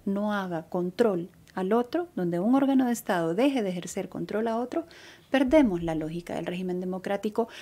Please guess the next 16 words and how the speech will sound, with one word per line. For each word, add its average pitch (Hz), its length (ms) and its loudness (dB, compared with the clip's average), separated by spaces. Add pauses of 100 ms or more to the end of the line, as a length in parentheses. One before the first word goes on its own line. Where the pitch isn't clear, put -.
(120)
y 262 120 6
esos 294 220 4
pasitos 269 640 4
que, - 100 -4
si 214 140 -8
bien 190 160 -2
es 196 100 -8
cierto, 208 320 -6
no 190 200 -6
es 233 80 -6
una 247 240 -2
democracia 185 520 -8
plena, 202 380 -4 (260)
pero 202 220 -2
podemos 202 460 0
ir 247 240 0